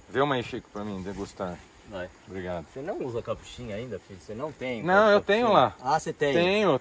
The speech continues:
Speaker 1: Eu tava usando, mas o meu pé, acho que eu plantei muito no sol ali, ele sofreu um pouco.
Speaker 2: É, no sol direto ele não gosta
Speaker 1: É.
Speaker 2: muito. Mas agora, esse, é, é que tava muita chuva.
Speaker 1: Também, né?
Speaker 2: Agora que ele vai dar bem. Você
Speaker 1: Tá.
Speaker 2: você deixa ele lá que ele vai continuar dando.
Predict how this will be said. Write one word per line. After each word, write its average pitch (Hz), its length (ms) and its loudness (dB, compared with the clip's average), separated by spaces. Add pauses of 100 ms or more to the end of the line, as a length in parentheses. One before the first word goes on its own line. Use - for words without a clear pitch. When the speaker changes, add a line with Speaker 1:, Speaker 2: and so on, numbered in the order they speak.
Speaker 1:
Eu 139 160 0
tava 180 220 8
usando, 185 460 6
mas 196 180 6
o 180 40 -2
meu 196 140 4
pé, 180 380 6
acho 165 160 4
que - 60 -2
eu 180 40 2
plantei 180 280 2
muito 180 200 -2
no 190 80 0
sol 151 440 8
ali, 139 240 4
ele 170 120 2
sofreu 170 440 2
um 165 80 -4
pouco. 151 180 6
Speaker 2:
É, 143 160 6
no 135 140 -2
sol 147 420 2
direto 127 480 -6
ele 135 140 -6
não 135 100 -8
gosta 131 260 -6
Speaker 1:
É. 127 260 2
Speaker 2:
muito. 123 120 -4 (240)
Mas 127 180 -4
agora, 139 640 2
esse, 127 320 -6 (260)
é, 110 360 -4
é 104 80 -6
que - 80 -10
tava 135 260 -2
muita 135 300 -6
chuva. 101 520 -6 (380)
Speaker 1:
Também, 123 300 -2
né? 135 80 2
Speaker 2:
Agora 175 240 6
que - 100 -8
ele 165 100 -2
vai 147 200 -2
dar 139 140 -2
bem. 95 220 -4 (220)
Você - 140 -10
Speaker 1:
Tá. 92 200 -6
Speaker 2:
você - 220 -12
deixa 127 300 -6
ele 139 140 -4
lá 123 180 0
que 139 100 -8
ele 131 80 -4
vai 131 100 -2
continuar 120 500 -6
dando. 87 280 -8